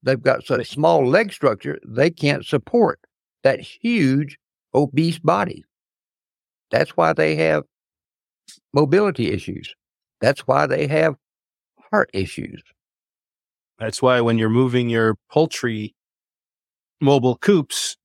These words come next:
Speaker 2: you actually have to go into the pen and move your Cornish crosses to the,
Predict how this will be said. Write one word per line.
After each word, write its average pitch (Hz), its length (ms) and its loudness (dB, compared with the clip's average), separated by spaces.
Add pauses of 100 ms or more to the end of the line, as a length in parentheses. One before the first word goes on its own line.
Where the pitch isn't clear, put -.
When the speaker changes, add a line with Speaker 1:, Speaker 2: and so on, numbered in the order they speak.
Speaker 2:
you 127 200 4
actually 131 360 0
have 123 200 -2
to 123 80 -6
go 117 220 0
into 131 300 2
the 117 100 0
pen 120 300 0
and 117 220 -4
move 143 340 0
your 110 160 2
Cornish 110 460 -2
crosses 110 600 0
to - 160 -8
the, 101 200 -6